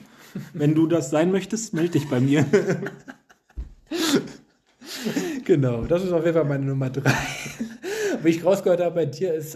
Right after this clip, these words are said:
Speaker 2: äh, willst auch Wassermelone als Nummer eins bezeichnen?
Speaker 1: Wa-, Wassermelone ist unangefochten Nummer eins. Also
Speaker 2: Ja.
Speaker 1: d-, d-, das ist einfach das Erfrischende, was hier, mi-, was mich bei dir interessieren würde, so wie, sowas wie Mango?
Speaker 2: Mhm. Oh, Mango habe ich,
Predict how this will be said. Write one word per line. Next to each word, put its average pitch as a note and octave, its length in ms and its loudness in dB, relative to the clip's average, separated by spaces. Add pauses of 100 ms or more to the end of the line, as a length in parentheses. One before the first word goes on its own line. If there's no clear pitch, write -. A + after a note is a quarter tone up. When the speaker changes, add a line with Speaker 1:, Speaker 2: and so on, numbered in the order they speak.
Speaker 2:
äh, C3+ 520 -6 (360)
willst C#3+ 220 -4
auch C#3 140 -8
Wassermelone D3+ 720 -2
als C#3+ 240 -10
Nummer C3 180 -2
eins B2+ 280 -12
bezeichnen? - 380 -6
Speaker 1:
Wa-, E3+ 60 -2
Wassermelone F3+ 560 2
ist D3+ 220 -6 (160)
unangefochten F#3 680 0
Nummer D#3+ 180 -4
eins. F#3+ 380 -8
Also D3 140 0
Speaker 2:
Ja. C#3+ 180 2
Speaker 1:
d-, D#3 180 -8
d-, C#3+ 180 -6
das D3 240 -4
ist - 140 -12
einfach D3+ 200 -6
das C#3+ 180 -6
Erfrischende, D3+ 440 -4
was C#3+ 100 -2
hier, E3 100 -4 (360)
mi-, D#3 380 0 (580)
was E3 320 -2
mich G3 120 0
bei G3 120 2
dir F3+ 120 -2
interessieren E3 320 -4
würde, D#3+ 180 0
so C#3+ 240 -4
wie, D3 160 -2
sowas C#3+ 500 -4 (180)
wie B2+ 540 0 (100)
Mango? E3+ 720 -4 (120)
Speaker 2:
Mhm. C#3 400 -6 (300)
Oh, C3+ 180 -2
Mango F3+ 420 2
habe E3+ 160 -4
ich, - 260 -8